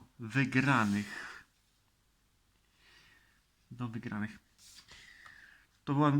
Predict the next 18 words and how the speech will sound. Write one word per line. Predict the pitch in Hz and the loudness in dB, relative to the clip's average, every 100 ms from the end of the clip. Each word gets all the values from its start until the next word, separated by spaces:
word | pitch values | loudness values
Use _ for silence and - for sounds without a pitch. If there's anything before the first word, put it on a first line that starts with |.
| 143 | 2
torebka | 151 151 - | 0 0 2
numer | 143 147 143 | 6 6 6
czterdzieści | - 143 131 123 151 - 127 | 4 2 2 2 2 2 2
pięć | 139 110 101 - 113 | 4 4 2 -4 -2
wygrana. | 120 120 117 139 185 180 160 - - _ _ _ _ - - _ _ - | 0 2 2 4 2 0 -4 -20 -20 _ _ _ _ -18 -18 _ _ -6
I | 135 139 135 | 0 0 0
kolejna | 113 117 123 120 | 0 0 2 0
idzie | 117 110 117 | 0 -2 -2
na | 107 | -2
tablitę | 101 120 - 120 | -4 -8 -8 -8
czterdzieści | - 104 104 107 - 104 | -6 -6 -6 -8 -8 -8
siedem. | - 104 113 156 - _ _ _ _ _ - - - - - - _ _ _ 127 | -4 0 2 0 -4 _ _ _ _ _ -20 -20 -20 -20 -20 -20 _ _ _ -14
Drapiemy, | 113 - 107 107 | -10 -6 -6 -6
drapiemy. | 120 127 135 147 143 - - - _ - - | -10 -6 -2 0 -2 -12 -20 -20 _ -20 -14
Nie | 120 | -10
ma | 117 | -8
czasu. | - 139 135 120 - - - - - _ _ - - _ - | -8 -4 -2 -4 -8 -20 -20 -20 -20 _ _ -20 -20 _ -20
S-, | - - | -20 -20